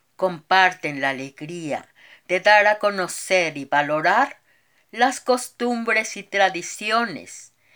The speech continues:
sacadas de la historia ancestral, unidas a esta época contemporánea, formando un cúmulo de riquezas artísticas,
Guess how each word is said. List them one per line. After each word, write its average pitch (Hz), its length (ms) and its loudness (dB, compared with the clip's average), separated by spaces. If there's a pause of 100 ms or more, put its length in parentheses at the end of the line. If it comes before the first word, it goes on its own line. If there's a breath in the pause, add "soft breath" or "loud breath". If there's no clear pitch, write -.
(140)
sacadas 151 720 -2
de 160 100 -2
la 156 140 2
historia 151 720 0
ancestral, 127 1000 -6 (440 soft breath)
unidas 196 720 -2
a 143 180 2
esta 151 480 0
época 180 580 -4
contemporánea, 123 1300 -8 (880 soft breath)
formando 233 640 2
un 254 160 0
cúmulo 233 680 -2
de 180 140 2
riquezas 190 800 -2
artísticas, - 1200 -8